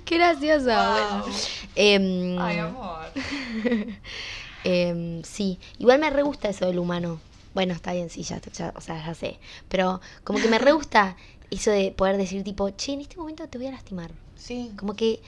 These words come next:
Speaker 1: es un poder que tenemos verbal
Speaker 2: Ujú.
Speaker 1: que me parece increíble.
Speaker 2: Es muy,
Speaker 1: Onda,
Speaker 2: sí.
Speaker 1: es,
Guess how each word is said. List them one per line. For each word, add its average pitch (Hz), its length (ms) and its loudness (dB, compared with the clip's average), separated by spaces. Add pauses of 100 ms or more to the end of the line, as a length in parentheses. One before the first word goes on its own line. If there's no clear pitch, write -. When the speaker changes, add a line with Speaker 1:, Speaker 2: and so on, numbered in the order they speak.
(360)
Speaker 1:
es 269 160 -4
un 359 100 0
poder 220 380 4
que 277 100 0
tenemos 208 460 0
verbal 185 640 0
Speaker 2:
Ujú. 208 580 -6 (180)
Speaker 1:
que 208 100 0
me 202 80 2
parece 233 340 2
increíble. 180 880 -2 (180)
Speaker 2:
Es 233 120 -8
muy, 247 180 0
Speaker 1:
Onda, 208 400 4
Speaker 2:
sí. 220 120 -10
Speaker 1:
es, - 260 -8